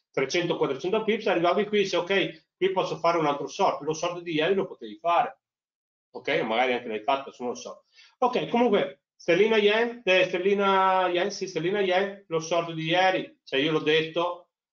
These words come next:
non per dire, per vantarmi adesso, ma l'avevo detto che se rompe questa zona qui,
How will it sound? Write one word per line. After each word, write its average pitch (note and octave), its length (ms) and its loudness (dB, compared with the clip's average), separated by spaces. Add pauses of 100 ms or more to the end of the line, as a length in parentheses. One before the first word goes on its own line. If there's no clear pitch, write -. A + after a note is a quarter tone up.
(180)
non D#3+ 200 0
per F3 160 -2
dire, D3+ 220 0
per C#3 140 -6
vantarmi C3+ 380 0
adesso, A#2+ 160 -4
ma A#2+ 80 0
l'avevo D3 260 2
detto F3 400 -2
che A2+ 280 -6 (420)
se - 160 -6
rompe C3 260 -2
questa C3 260 -4
zona D3 260 0
qui, C3+ 460 -2